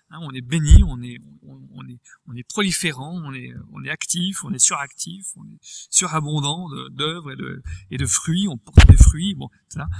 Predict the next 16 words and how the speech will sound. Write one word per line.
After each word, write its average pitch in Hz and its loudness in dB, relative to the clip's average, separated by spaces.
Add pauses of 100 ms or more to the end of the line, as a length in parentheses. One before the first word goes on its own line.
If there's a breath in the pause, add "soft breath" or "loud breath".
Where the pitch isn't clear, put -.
(420 loud breath)
Et 135 -8
je 135 -4
pense 202 2
que - -4
c'est 156 -8
une, 139 -10
c'est - -4
une 147 -2
maladie 165 -2
typiquement 170 -8
protestante. - -16 (600 loud breath)
Donc 120 -12
là, 156 -4
c'est 127 -2 (160)
la 127 -12
prospérité. 151 -2